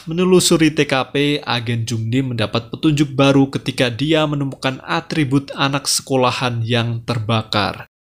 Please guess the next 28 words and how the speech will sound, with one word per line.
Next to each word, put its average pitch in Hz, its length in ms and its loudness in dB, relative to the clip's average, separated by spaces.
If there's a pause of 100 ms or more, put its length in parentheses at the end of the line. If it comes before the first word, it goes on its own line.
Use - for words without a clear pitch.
(100)
Maka 110 480 0
dilakukanlah 117 880 -4
investigasi 139 1040 0
lebih 120 400 0
mendalam 120 480 0
di 127 160 2
markas 131 720 -2
N 135 240 -2
I 151 160 -4
S, 151 240 0
geng. 127 400 2 (280)
Mereka 147 320 2
pun 151 160 -2
berhasil 139 400 0
mengidentifikasi 185 1400 0
tiga 151 480 2
penghuni 131 400 2
rumah 151 240 0
tersebut. 165 640 2 (240)
Ketiganya 165 720 2
adalah 127 400 -4 (160)
agen 123 400 -2
rahasia 120 480 0
Korea 120 320 0
Utara 117 480 0
dari 110 320 0
Regu 120 160 -2
Delapan. 120 640 0